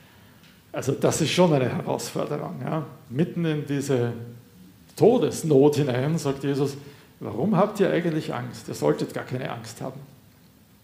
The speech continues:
Ihr solltet Glauben haben.“ Das fordert mich heraus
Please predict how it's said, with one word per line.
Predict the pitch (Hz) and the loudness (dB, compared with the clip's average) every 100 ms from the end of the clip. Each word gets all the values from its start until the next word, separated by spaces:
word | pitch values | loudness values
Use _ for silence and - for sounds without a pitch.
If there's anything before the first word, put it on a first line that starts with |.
| _ - | _ -12
Ihr | |
solltet | - 120 117 120 | -6 -6 -6 -8
Glauben | - - 143 110 | -6 -2 -2 -2
haben.“ | 107 110 - - - - _ _ - - _ - - - - - _ _ - _ | -6 -6 -10 -18 -20 -20 _ _ -20 -20 _ -20 -20 -20 -20 -20 _ _ -20 _
Das | - 113 | -8 -6
fordert | - 156 147 - | 0 2 2 -2
mich | 120 | -4
heraus | - 120 131 117 - - | -2 2 2 0 -6 -14